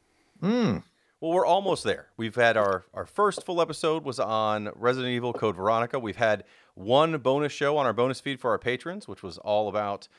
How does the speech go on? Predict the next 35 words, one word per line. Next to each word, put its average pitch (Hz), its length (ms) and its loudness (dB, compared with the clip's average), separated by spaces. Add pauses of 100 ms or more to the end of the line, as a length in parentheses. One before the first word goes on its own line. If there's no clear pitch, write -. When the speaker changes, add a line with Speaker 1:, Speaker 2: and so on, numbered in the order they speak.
(180)
Speaker 2:
uh, 92 160 -6
some 85 180 -10
Atari 127 220 2
twenty-six 117 280 -6
hundred 131 180 0
games. 143 180 -4
We 135 40 -4
have 107 140 -4
two 196 220 -8
more 175 200 0
bonus 151 280 0
shows 147 240 -4
coming 143 260 -4
out. 143 240 -4 (240)
Uh, 101 180 0
actually, 131 260 0
the 104 60 -4
second 156 200 0
one 117 120 2
may 135 120 2
have 127 100 2
already 117 220 2
been 101 100 -4
posted 123 340 -2
before 151 280 -4
this. 127 260 -4
It 123 60 -20
depends 165 320 -2
on 139 80 -2
how 156 160 0
fast 151 280 2
I 135 120 -2
can 131 120 -4
edit 120 200 -2
both. 85 260 -8